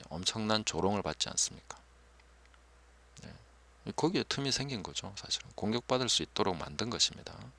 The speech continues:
자기가 불완전한데 불완전한 걸 인정 안 하고 순수한 것처럼 하나님 직접 주시는 것처럼 하니까, 직접 주신 건 맞지만 설명은 자기가 하는 거잖아요. 예, 하나님 주시는 거,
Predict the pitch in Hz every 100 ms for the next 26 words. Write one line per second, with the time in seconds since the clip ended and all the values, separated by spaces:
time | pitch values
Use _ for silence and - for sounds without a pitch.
0 | - - - - - - - 110 135 143
1 | - 117 135 127 101 120 113 69 76 65
2 | 85 - - - 110 135 120 92 90 -
3 | 113 117 117 60 69 92 - 76 87 143
4 | - - - - - - 135 135 107 90
5 | 87 - 95 69 69 - - - 120 107
6 | 92 101 - 113 - 98 113 104 87 -
7 | 90 85 101 120 95 - - - - -
8 | - - - - - - - 117 139 135
9 | 123 147 101 87 - 87 76 65 71 -
10 | 135 147 156 151 90 82 92 107 110 80
11 | 78 71 - - - - - - - -
12 | - - - - - 76 90 - 151 147
13 | 123 117 139 123